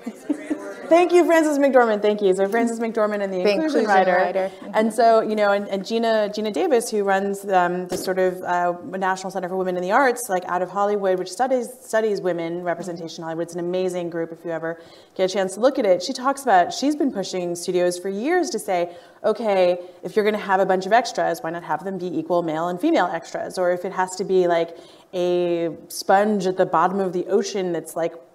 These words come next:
Speaker 1: got a pair of pants on and nothing else, why does it have to be a man, right? Like, why can't it be a female sponge, you know? <laughs> And, like,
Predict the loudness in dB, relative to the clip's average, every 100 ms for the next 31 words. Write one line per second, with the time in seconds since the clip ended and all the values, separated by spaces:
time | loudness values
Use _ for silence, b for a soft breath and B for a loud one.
0 | _ -4 -4 -2 -4 -4 -2 -2 -2 -4
1 | -4 -2 2 2 4 2 2 -2 -6 -8
2 | -6 -6 -4 -6 -6 -8 -2 0 0 -2
3 | -4 -4 -4 -6 -8 -6 0 2 4 4
4 | 6 4 4 -2 0 2 2 4 2 4
5 | 6 8 8 8 4 6 4 2